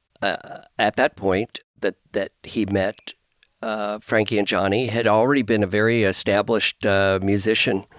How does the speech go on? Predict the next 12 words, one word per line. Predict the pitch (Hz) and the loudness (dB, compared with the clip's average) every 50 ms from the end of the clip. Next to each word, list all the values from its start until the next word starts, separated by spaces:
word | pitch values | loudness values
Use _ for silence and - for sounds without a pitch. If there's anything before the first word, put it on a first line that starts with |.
| - - - _ | -20 -20 -18 _
around | - 127 101 104 101 101 104 101 101 98 | -4 -2 0 2 4 4 4 4 2 2
the, | 92 101 95 101 101 98 | 0 0 0 2 2 2
uh, | 92 95 | 2 2
Bay | 92 92 101 98 98 95 | 2 2 2 2 2 2
Area | 92 95 95 92 92 90 | 2 2 2 0 0 -2
scene. | 87 - - 98 107 113 104 92 87 87 - _ _ _ _ _ _ _ _ _ | 0 0 0 0 0 0 0 0 -2 -6 -10 _ _ _ _ _ _ _ _ _
He | _ - 117 113 107 110 | _ -4 -2 0 2 2
had, | 110 101 95 92 107 | 2 0 0 0 0
uh, | 107 98 98 95 95 95 92 - - _ _ - - - - _ | 0 2 4 4 4 2 0 -2 -8 _ _ -20 -20 -20 -20 _
played | - 135 120 113 - | 0 2 2 2 2
with | 120 110 | 0 -2
the, | - 104 101 - | 0 -2 -2 -2